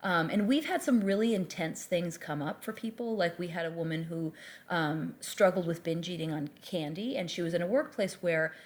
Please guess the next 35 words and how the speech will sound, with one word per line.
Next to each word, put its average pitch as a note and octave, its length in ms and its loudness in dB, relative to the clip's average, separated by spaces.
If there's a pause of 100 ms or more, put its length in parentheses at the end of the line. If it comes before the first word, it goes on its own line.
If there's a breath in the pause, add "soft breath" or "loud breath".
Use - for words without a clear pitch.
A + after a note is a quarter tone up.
(140 loud breath)
she - 120 0
had G3 80 4
to F#3+ 100 0
walk F3+ 340 2
out A3+ 120 2
of A3 120 -2
her - 180 2
office F#3+ 380 -2
door D#3 240 4
past D3+ 360 -4
her E3+ 80 2
boss's C3+ 520 -2
desk C3+ 320 -2
where E3+ 60 -2
there D#3 80 0
was D3 120 -4
a D3 40 -6
huge C#3 360 -6
bowl E3 180 -2
of F#3 100 -8
candy. C#4+ 500 -4 (440 loud breath)
And F#3 240 2
she F#3 300 -2
had, D3 280 0 (100)
you E3 120 -2
know, D3 140 2
stood G#3 340 -2
up - 180 2
for B3 80 0
herself G#3 500 2
and E3 120 -2
said - 260 2
to F#3+ 80 -6
her G3+ 120 -2
boss, D#3+ 560 0